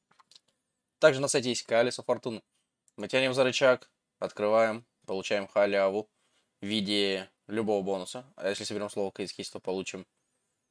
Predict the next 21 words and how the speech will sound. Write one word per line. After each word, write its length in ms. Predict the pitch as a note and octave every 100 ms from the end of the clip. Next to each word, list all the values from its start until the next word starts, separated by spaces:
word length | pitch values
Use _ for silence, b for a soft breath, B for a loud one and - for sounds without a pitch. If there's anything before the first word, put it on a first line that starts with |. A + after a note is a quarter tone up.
| _ _ _ _ _ _ _ _ _ _
Что 180 | - G#2+
мы 80 | F2+
получим? 380 | F#2 F2 F#2 - _ - _ - - _
Мы 160 | B2 D#3
получим 500 | D#3 D3 D3 D3 C#3+ -
десять 320 | G#2 G#2+ -
тысяч 140 | G2+
рублей 160 | G#2 G#2
на 40 |
свой 140 | G2 G2
баланс. 160 | G2
Также 200 | G2+ G#2 G#2
можно 180 | G2+
в 80 | G#2
колесе 240 | - G2+ G#2
фортуны 240 | G2+ G2+
выиграть 340 | G2 G2 G2
бабки 360 | F#2+ G2+ G#2+ -
на 80 | A#2
свой 120 | B2
баланс. 360 | A#2 B2 -